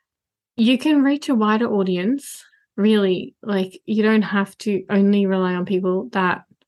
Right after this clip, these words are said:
are in a specific geographic area.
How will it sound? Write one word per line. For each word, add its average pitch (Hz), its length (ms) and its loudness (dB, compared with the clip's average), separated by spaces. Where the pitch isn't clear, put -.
are 180 500 2
in 196 160 0
a 180 100 -2
specific 190 920 -6
geographic 185 760 0
area. 185 440 -2